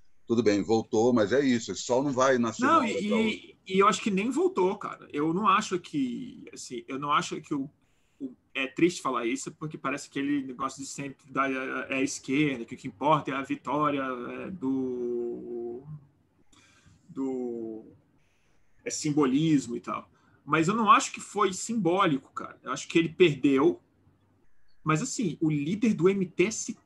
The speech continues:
Speaker 2: T teve essa votação na cidade de São Paulo.
Speaker 1: Total.
Speaker 2: Eu não tô falando de um líder de esquerda, não tô falando de um Suplicy, eu tô falando do líder do M T S T,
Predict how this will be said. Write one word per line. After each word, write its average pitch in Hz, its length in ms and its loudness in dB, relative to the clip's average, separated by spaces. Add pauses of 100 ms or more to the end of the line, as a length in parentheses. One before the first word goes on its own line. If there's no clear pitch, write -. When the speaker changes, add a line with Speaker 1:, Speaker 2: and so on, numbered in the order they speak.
Speaker 2:
T 160 280 4 (1900)
teve 165 260 6
essa 160 200 -2
votação 156 480 -2
na 175 100 -2
cidade 160 460 -2
de - 60 -16
São - 300 -6 (140)
Paulo. 131 480 0 (720)
Speaker 1:
Total. - 240 -8
Speaker 2:
Eu 139 60 -2
não 143 80 -2
tô 226 140 0
falando 262 260 0
de 180 140 -4
um 185 80 -2
líder 165 260 2
de 156 60 -10
esquerda, 143 760 -4
não 123 100 -10
tô 170 80 -12
falando 190 200 -4
de 185 60 -6
um 180 100 -4
Suplicy, 156 800 -6
eu 127 80 -4
tô - 120 -20
falando 170 260 -10
do 233 140 -4
líder 139 420 -4
do 185 120 -2
M 214 140 -4
T 117 200 -10
S 139 200 -12
T, 131 320 -6